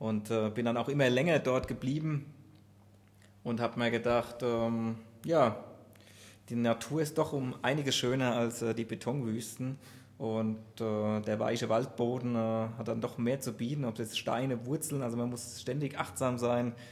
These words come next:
Ähm, man hat seine Ruhe, man, äh, kann die Natur genießen, man kann einfach mal abschalten. Und das, äh, nach einem harten Arbeitstag, äh,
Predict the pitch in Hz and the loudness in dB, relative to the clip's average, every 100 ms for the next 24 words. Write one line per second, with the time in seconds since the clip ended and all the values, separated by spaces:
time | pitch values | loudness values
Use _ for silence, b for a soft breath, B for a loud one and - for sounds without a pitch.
0 | B B B - 110 107 107 107 107 107 | B B B -2 0 2 2 2 0 -2
1 | - B - 113 127 127 117 117 117 147 | -8 B -4 2 4 6 6 4 4 4
2 | 151 147 - B B B B B B - | 4 2 -6 B B B B B B -4
3 | 110 110 110 107 107 107 104 104 113 110 | 0 2 4 4 2 2 0 -4 -4 -2
4 | 107 104 135 135 127 120 120 120 110 113 | -2 -2 -2 -2 -2 -2 -2 -2 0 0
5 | 110 113 110 107 110 110 - - - - | 0 2 2 2 0 -4 -6 -4 -2 0
6 | 113 104 104 107 107 107 113 110 117 110 | 2 2 2 0 0 0 -2 -2 0 2
7 | 110 110 107 110 107 - - - B B | 2 2 2 2 0 -8 -18 -20 B B
8 | B B B - 117 110 107 113 127 107 | B B B -6 -2 0 4 4 4 2
9 | 131 127 - - 120 120 120 120 117 110 | 4 4 4 2 4 4 2 2 2 2
10 | 110 | 0